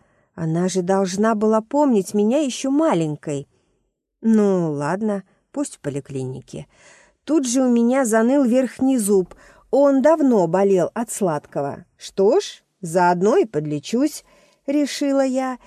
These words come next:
Тем более, что недавно я получила зарплату на почте, где продолжала в свободное время разносить телеграммы.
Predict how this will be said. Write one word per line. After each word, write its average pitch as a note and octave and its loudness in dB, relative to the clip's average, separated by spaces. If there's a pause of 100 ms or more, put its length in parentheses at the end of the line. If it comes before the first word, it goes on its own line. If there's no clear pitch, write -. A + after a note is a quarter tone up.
(260)
Тем D#4+ 2
более, D4 2
что A3 0
недавно A#3+ 2
я G3 2
получила G#3+ 0
зарплату A3+ -2
на F3 -2
почте, D#3+ -6
где F3+ 0
продолжала G3 0
в F3+ -8
свободное F3+ -2
время G3 0
разносить F3 -2
телеграммы. F#3 -2